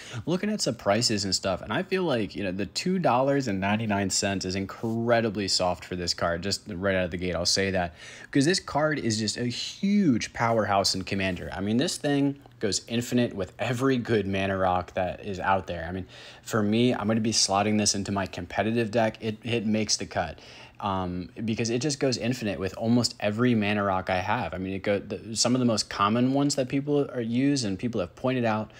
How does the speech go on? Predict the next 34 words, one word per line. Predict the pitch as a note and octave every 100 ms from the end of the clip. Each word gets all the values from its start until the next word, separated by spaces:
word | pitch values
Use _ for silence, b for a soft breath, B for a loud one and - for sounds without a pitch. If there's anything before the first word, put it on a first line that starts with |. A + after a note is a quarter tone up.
| B B B
are, | F2+
like, | E2+
Everflowing | G#2 A#2+ B2 A#2 A#2+ A#2
Chalice | A#2 A#2 A#2 -
and | F2
Sol | - G2+ A#2
Ring. | C3 C3 C#3 -
Um, | F2+ E2+ D#2+
you | F#2+
know, | F2
and | B1 F2+
the | F#2
reason | G#2+ A2 G2
it | E2
does | G2 G2+
that | G#2+ G#2+
is | D2 F2
the | F#2
line | F#2 G2
of | F#2+
text | - G2+ G2+
of | - F2+
whenever | F#2 F#2+
you | G2
cast | F#2 F#2+ F#2
a | G2+
spell, | - G#2+ A2
choose | - A2 G2+
up | -
to | -
one, | F2 G2+ G#2+
the | G2
bottom | E2+ F#2+ G#2 G2+ G2+
line | G2+ G#2